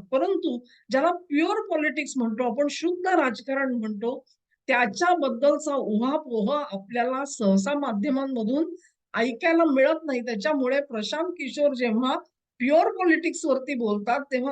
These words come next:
त्या प्युअर पॉलिटिक्स, शुद्ध राजकारण आणि त्याची तत्व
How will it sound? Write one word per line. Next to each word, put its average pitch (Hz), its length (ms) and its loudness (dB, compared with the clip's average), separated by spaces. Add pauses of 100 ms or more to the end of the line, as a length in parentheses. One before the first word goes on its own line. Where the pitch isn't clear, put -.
त्या 277 100 2
प्युअर 285 500 0
पॉलिटिक्स, 220 540 -4
शुद्ध 330 400 -2
राजकारण 247 840 2 (140)
आणि 226 180 -2
त्याची 226 340 -4
तत्व 247 480 0